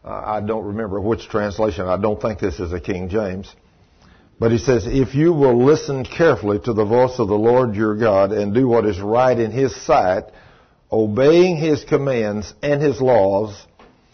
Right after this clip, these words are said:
or his statutes, then will I not make you suffer the diseases I sent on the Egyptians, for I am the Lord who heals you." He is the Lord who heals you.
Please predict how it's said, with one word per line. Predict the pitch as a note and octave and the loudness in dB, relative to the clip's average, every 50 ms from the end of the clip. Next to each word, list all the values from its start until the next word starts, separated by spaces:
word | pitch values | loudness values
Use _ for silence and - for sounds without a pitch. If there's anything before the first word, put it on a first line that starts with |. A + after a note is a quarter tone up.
| _ _ _ _ _ _ _ _ _ | _ _ _ _ _ _ _ _ _
or | - F#2+ G2+ | -4 -2 -2
his | A2 G#2 | -2 -2
statutes, | - - - B2+ C3 C3+ - - A#2 G#2+ G2+ F2 - - | -2 0 2 2 2 2 0 -2 -2 -4 -4 -4 -6 -8
then | G2+ G2+ F#2+ G2 G#2 D3 F3 F3 D3 A#2+ A#2 A#2 A#2+ A#2+ B2 - | -8 -6 -2 0 2 4 4 4 4 2 2 0 0 -4 -6 -6
will | - - A2+ G#2+ G#2+ | -4 -2 0 2 2
I | G#2+ G#2 | 2 0
not | A2 A#2 B2 C3 B2+ B2 | 0 0 -2 -2 -2 -2
make | A#2+ A#2+ A2+ A2 - - | -2 -2 -2 -2 -2 -2
you | A#2 G#2+ | -4 -4
suffer | F#2+ - - - - - E3 E3 E3 - G#2+ G2+ G2+ G#2+ A2 F2+ | -4 -6 -10 -4 0 0 0 0 0 -2 -2 0 0 0 -2 -2
the | F#2+ G#2+ G#2 | -4 -4 -2
diseases | F#2+ G#2+ G#2 F#2+ G#2+ C3+ D3 C3+ - - G#2+ G#2 F2+ F2 | -2 -2 -2 -2 0 0 2 0 0 -2 -8 -8 -6 -4
I | G2+ G#2 | -4 -4
sent | - - - - A#2+ A#2 G#2+ | -4 -4 -6 -6 -4 -4 -4
on | G2+ G2+ G#2 G2+ | -4 -4 -4 -2
the | G#2 G2+ | -2 -2
Egyptians, | G2+ G2 F#2 A2 B2+ A#2+ B2+ - - F2 F2+ G2 - - - _ - - - _ _ _ _ _ _ _ _ _ _ _ _ - - | -2 -2 -2 -2 -2 -2 -4 -6 -10 -10 -10 -12 -12 -14 -18 _ -20 -20 -20 _ _ _ _ _ _ _ _ _ _ _ _ -10 -6
for | G#2 G#2 G2+ - | -6 -4 -2 0
I | G#2+ A2+ A#2+ B2 B2 A#2 | 2 2 4 4 2 0
am | B2 A#2 G#2+ F#2+ | -2 -6 -4 -4
the | G2 G#2+ | -2 -2
Lord | G2+ G2+ G#2+ A#2+ B2+ A2+ G2 F#2+ F#2+ G2 | 0 0 2 2 2 2 2 2 0 -2
who | F2+ A2 G#2+ G2+ | -4 -4 -4 -4
heals | F#2+ F2+ B2+ C#3 B2+ G#2+ F2+ F2 D2+ D2+ | -4 -2 -2 0 2 2 0 -2 -4 -6
you." | F#2 F2 C2+ B1 - - _ _ _ _ _ _ _ _ _ _ _ _ _ _ _ _ _ _ _ _ _ _ _ _ _ _ _ _ _ _ _ _ _ _ _ _ _ _ _ _ - | -8 -10 -12 -14 -18 -20 _ _ _ _ _ _ _ _ _ _ _ _ _ _ _ _ _ _ _ _ _ _ _ _ _ _ _ _ _ _ _ _ _ _ _ _ _ _ _ _ 0
He | C#3 D#3 F3 | 4 4 4
is | E3+ - - | 4 4 0
the | C#3+ | -2
Lord | B2+ C3 C3+ C#3+ D3 D3+ | -2 0 2 2 4 2
who | C#3+ C#3+ C3+ | 2 0 0
heals | C3 D3+ E3 D3 A#2 G#2 F2 E2 | 2 2 4 4 4 2 0 -4
you. | F#2 - - | -10 -14 -16